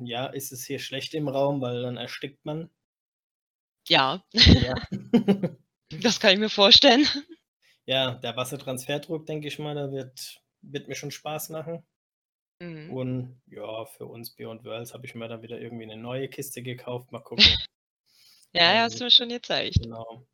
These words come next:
Speaker 1: ähm, wie das da dann ankommt.
Speaker 2: Mhm. Also, bist du so, so sehr technikversiert und
Speaker 1: Genau.
Speaker 2: entdeckst da so 'n bisschen mehr so dein
Speaker 1: Ja.
Speaker 2: Faible.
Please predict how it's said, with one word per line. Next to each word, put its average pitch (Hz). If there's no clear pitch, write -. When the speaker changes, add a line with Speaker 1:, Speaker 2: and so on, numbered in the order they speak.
Speaker 1:
ähm, 113
wie 117
das 117
da 113
dann 113
ankommt. 113
Speaker 2:
Mhm. 151
Also, 175
bist 175
du 156
so, 143
so 143
sehr 131
technikversiert 139
und 131
Speaker 1:
Genau. 117
Speaker 2:
entdeckst 143
da 151
so 147
'n 147
bisschen 143
mehr 135
so 143
dein 139
Speaker 1:
Ja. 135
Speaker 2:
Faible. 143